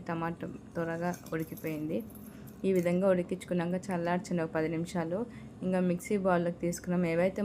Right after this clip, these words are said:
మనం పచ్చిమిరపకాయలు, తెల్లగడ్డలు, శనగగింజలు ఫ్రై చేసామో అవన్నీ మిక్సీ బౌల్లోకి వేసుకుందాము. ఇంకా కొత్తిమీర, పుదీనా కూడా ఇవన్నీ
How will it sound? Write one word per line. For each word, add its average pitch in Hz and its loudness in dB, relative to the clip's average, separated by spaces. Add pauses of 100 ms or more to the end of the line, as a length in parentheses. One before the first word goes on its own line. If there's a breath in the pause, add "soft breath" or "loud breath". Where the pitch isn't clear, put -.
మనం 180 2
పచ్చిమిరపకాయలు, 175 0 (100)
తెల్లగడ్డలు, 170 0 (500 loud breath)
శనగగింజలు 180 4
ఫ్రై 165 4 (140)
చేసామో 170 0
అవన్నీ 170 2
మిక్సీ 165 -6
బౌల్లోకి 165 -4
వేసుకుందాము. 165 -4 (1300 loud breath)
ఇంకా 196 2 (440)
కొత్తిమీర, 196 4 (280)
పుదీనా 185 4 (100)
కూడా 180 2 (100)
ఇవన్నీ 180 2